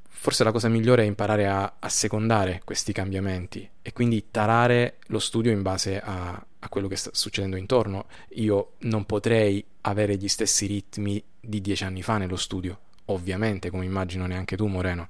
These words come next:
cioè, ma sarebbe impensabile questa cosa. Ehm, per cui forse il primo step nel mantenere viva la motivazione è capire quello che serve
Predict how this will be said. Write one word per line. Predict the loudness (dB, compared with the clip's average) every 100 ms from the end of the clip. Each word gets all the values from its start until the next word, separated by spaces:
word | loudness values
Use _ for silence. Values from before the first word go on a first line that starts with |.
| -8
cioè, | -4 -4 -4 -14 -14 -14 -16 -18 -14
ma | -6 -2 0
sarebbe | 4 4 4
impensabile | 0 0 0 4 4 4 0
questa | -2 -2 -2
cosa. | -2 -2 -6 -10 -16 -18 -18 -4
Ehm, | 2 4 4 2 2 0 -2 -6 -14 -6
per | -4 0
cui | 4 6 6
forse | 4 6 4
il | 4
primo | 2 2
step | 2 4 4 4 2 2
nel | 2
mantenere | 2 0 0 0 2 2
viva | 2 2 2
la |
motivazione | 2 0 0 2 2 2 0
è | -2
capire | -2 0 0 0
quello | 2 4 6 4
che | 4
serve | 2 2 4 2 2 2 2 0